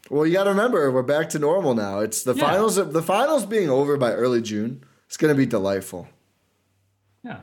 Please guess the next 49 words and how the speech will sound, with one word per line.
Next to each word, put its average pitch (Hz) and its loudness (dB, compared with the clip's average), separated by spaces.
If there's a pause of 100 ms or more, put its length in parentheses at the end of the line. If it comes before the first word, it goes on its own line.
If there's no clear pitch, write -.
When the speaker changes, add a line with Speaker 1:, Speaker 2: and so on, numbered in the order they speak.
Speaker 1:
The 143 -2
last 202 4
Speaker 2:
I 247 6
know 285 0
what 185 4
I 175 6
Speaker 1:
playoff 113 0
run 104 0
Speaker 2:
said. 98 -8
Speaker 1:
was - -12
going 160 0
on 156 0
for, 127 -4
okay, - -2
I 165 2
know, 143 -2
I 131 0
know. 101 -4 (480)
I, 139 4
I 131 0
mean, 135 4
I 131 4
certainly 127 2
agree. 104 -4 (1300)
Speaker 2:
Um, 190 2
okay, 180 0
now 156 0
are 147 -2
we 143 2
<laughs> - -
done 156 -2 (140)
with 262 0
Speaker 1:
Yeah, 208 2
Speaker 2:
injuries? 156 -2
Speaker 1:
yeah, 175 2
we're 131 0
finally 175 2
done 165 2
with 143 -2
injuries. 139 0
We 110 -10
can 117 -8
talk 131 0
about 127 0
the 117 0
new 117 0
guys 92 -4
now. 85 -14 (360)
Speaker 2:
Okay, 131 0